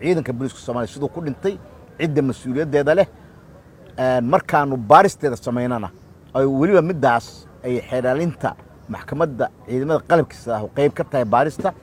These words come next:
waxaanu iyadana sidoo kale ugu wareejin doonaa, een, maxkamadda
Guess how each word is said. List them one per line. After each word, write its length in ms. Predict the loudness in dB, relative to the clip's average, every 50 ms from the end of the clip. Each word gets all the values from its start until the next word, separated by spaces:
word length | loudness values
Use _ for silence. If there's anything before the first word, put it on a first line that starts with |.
| -20 -20 -20 -10 -6
waxaanu 320 | -4 -2 0 0 0 0 0
iyadana 260 | 2 2 2 2 0 -2
sidoo 240 | -4 -4 -2 -2 -2
kale 260 | -4 -6 -8 -8 -8 -12 -16 -20 -20 -12 -8
ugu 160 | -4 0 2 4
wareejin 360 | 4 4 2 -2 -4 -4 -2
doonaa, 380 | 0 0 2 2 0 0 -2 -2 -4 -10 -20 -20 -20 -20 -20 -20 -20 -20 -20 -20 -18 -12 -6
een, 200 | -4 -4 -4 -4
maxkamadda 520 | -6 -10 -10 -10 -2 0 0 0 0 -2